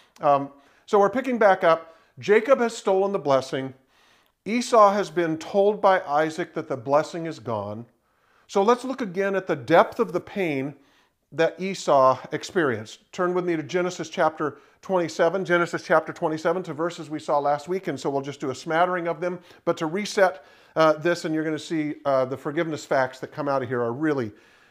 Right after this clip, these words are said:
really helpful to all of us, I believe. Look at verse thirty, chapter twenty-seven. "Now it came about, as soon as Isaac had finished blessing Jacob,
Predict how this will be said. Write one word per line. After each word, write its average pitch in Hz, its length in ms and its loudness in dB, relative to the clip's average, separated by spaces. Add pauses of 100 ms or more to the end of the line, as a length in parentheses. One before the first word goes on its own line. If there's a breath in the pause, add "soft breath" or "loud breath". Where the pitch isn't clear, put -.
(280 soft breath)
really 170 300 2
helpful 135 380 -4
to 135 100 -4
all 117 220 2
of 107 80 -4
us, 101 120 -12
I 104 120 -4
believe. 104 440 -8
Look 185 160 0
at 196 60 2
verse 175 220 0
thirty, 151 340 0 (260)
chapter 170 280 2
twenty-seven. 156 520 0
"Now 160 160 6
it 147 80 -6
came 220 180 0
about, 143 500 6 (580)
as 156 160 -2
soon 226 200 2
as 190 140 4
Isaac 185 480 4
had 147 180 2
finished 190 440 -2
blessing 156 460 0
Jacob, 127 600 0